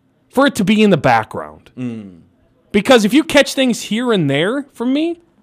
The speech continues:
Speaker 1: that's all you need in life. These kids are just soft.
Speaker 2: They are.
Speaker 1: These kids are soft. Their parents are softer. And if these kids get charged with, like, battery f-, over silly string,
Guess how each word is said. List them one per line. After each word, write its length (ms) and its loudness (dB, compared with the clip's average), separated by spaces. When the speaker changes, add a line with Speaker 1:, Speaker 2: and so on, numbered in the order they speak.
Speaker 1:
that's 220 0
all 140 6
you 220 2
need 240 2
in 160 2
life. 360 -10
These 220 0
kids 260 0
are 60 -4
just 240 -8
soft. 420 -10
Speaker 2:
They 80 -8
are. 220 -12
Speaker 1:
These 160 4
kids 240 0
are 60 0
soft. 440 6
Their 140 4
parents 420 4
are 80 0
softer. 760 4
And 720 4
if 140 0
these 200 -4
kids 240 -4
get 140 -4
charged 300 2
with, 100 -2
like, 220 -4
battery 380 -2
f-, 180 -12
over 220 -4
silly 280 -2
string, 360 -4